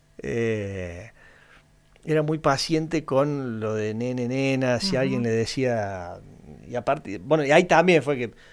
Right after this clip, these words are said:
Speaker 1: a nosotros nos salía, "Vicente,
Speaker 2: Claro.
Speaker 1: este, hijito, bueno,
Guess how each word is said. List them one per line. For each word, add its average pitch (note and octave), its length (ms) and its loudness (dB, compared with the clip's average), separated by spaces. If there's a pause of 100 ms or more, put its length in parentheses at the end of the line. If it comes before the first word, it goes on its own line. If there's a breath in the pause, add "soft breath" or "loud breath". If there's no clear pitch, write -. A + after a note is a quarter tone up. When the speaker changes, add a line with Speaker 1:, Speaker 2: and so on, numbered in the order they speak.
(1600 loud breath)
Speaker 1:
a A#2+ 80 -16
nosotros D#3 220 -2
nos C#3 120 -4
salía, F#3+ 360 2
"Vicente, C#3 1160 0
Speaker 2:
Claro. A2+ 200 -12
Speaker 1:
este, A2 680 -6
hijito, D#3 440 -8
bueno, E3+ 300 -8